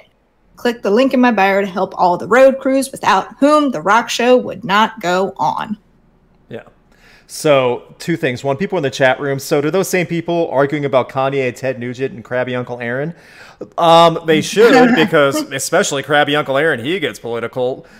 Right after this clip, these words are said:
Speaker 2: But at the same time, it's the same point. They have a right to say it, but they're not making, they're not making upset posts about that on the Facebook page. It's,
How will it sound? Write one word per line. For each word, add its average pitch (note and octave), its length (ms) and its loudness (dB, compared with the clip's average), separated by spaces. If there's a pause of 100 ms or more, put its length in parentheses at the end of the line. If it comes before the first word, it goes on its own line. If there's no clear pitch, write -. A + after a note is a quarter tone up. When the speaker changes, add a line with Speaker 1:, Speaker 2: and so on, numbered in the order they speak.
(160)
Speaker 2:
But D3+ 160 2
at D#3+ 80 -2
the D3 60 -8
same A3 260 0
time, E3+ 420 2 (160)
it's F#3+ 160 -6
the D#3+ 120 -8
same D3+ 280 -6
point. D3 320 -4 (280)
They G3+ 100 0
have D4 100 2
a D4+ 60 -2
right D4 180 4
to C4+ 80 -8
say C4+ 320 4
it, A3+ 160 -4
but D3 320 2
they're D3 120 0
not E3+ 280 -2
making, E3 320 -4
they're D3 120 -2
not E3 240 -2
making D#3+ 200 -4
upset D#3+ 320 -4
posts D#3 240 -4
about D3 220 -2
that C#3+ 180 0
on D3 80 -4
the C3+ 60 -8
Facebook B2+ 420 -10
page. G2+ 300 -10
It's, - 160 -14